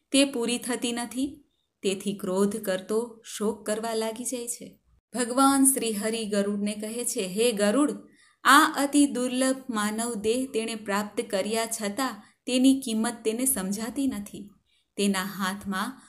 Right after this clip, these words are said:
અમૃતનો કટોરો આવેલ છે, તે સાચવી શકતો નથી.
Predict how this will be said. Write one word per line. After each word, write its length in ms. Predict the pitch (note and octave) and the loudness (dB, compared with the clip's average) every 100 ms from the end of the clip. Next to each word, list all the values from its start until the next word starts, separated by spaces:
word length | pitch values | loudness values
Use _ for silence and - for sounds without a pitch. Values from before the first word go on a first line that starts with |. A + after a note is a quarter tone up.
| _ _ | _ _
અમૃતનો 720 | B3 C4+ C#4 C#4+ C#4+ C4+ C4+ C4+ | 6 8 8 6 4 6 6 4
કટોરો 440 | G#3 G#3 A3+ A#3+ | -2 0 0 0
આવેલ 500 | A#3+ G3 G3 A#3 C#4 | -2 -4 -2 0 -2
છે, 340 | C4 - - _ _ _ _ _ - | -4 -12 -16 _ _ _ _ _ 2
તે 120 | A3 | 4
સાચવી 460 | A3 F#3 F#3+ A3 | 6 2 0 -2
શકતો 440 | A#3+ G3 F3+ - C4+ | 2 0 0 2 2
નથી. 460 | A3 G3+ F3+ - | 2 -4 -12 -18